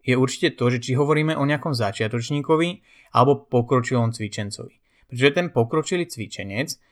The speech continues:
pravdepodobne už vie cvičiť, a má zmaknuté tie veci, ako je dostatočný effort, teda vie manažovať možno nejakým spôsobom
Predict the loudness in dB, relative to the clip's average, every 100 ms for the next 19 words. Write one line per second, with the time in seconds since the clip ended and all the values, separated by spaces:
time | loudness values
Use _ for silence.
0 | _ 2 6 6 6 2 2 0 -2 -2
1 | -2 -2 -4 -8 -6 -2 -4 -4 -18 -20
2 | 0 4 6 6 6 4 4 2 2 0
3 | -2 -2 0 0 0 0 0 0 0 0
4 | -2 -10 -20 -20 _ -2 0 2 0 -2
5 | -6 0 2 2 4 4 4 2 -4 -2
6 | 0 0 0 -2 -2 -2 -2 -4 -4 -4
7 | -8 -6 -6 -4 -4 -4